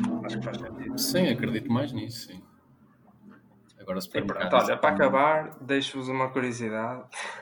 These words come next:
Speaker 1: Pá, acho que é, isto é mesmo random, não tem nada a ver com, com, com nada. Vocês
Speaker 2: <laughs>
Speaker 1: sabiam que,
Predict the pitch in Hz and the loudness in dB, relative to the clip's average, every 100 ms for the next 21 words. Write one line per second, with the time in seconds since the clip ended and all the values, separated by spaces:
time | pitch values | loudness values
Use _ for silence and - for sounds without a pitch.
0 | - - - - _ - - - - - | -16 -20 -20 -20 _ -20 -18 -18 -16 -4
1 | 110 101 - 104 110 110 104 101 101 107 | -4 -4 -8 -8 -8 -8 -6 -6 -6 -6
2 | 107 92 87 92 98 104 98 95 92 95 | -6 -8 -10 -14 -10 -8 -6 -6 -8 -10
3 | 92 95 92 _ _ _ 69 _ - 95 | -14 -16 -18 _ _ _ -20 _ -16 -14
4 | 92 92 90 - - _ _ - - - | -14 -16 -20 -20 -20 _ _ -20 -20 -16
5 | - 98 - - _ _ _ - - - | -12 -10 -12 -16 _ _ _ -20 -20 -20
6 | - - - 185 180 110 107 117 117 117 | -6 -4 2 4 4 2 0 0 -2 -4
7 | - _ - 104 107 107 | -12 _ -10 -8 -6 -8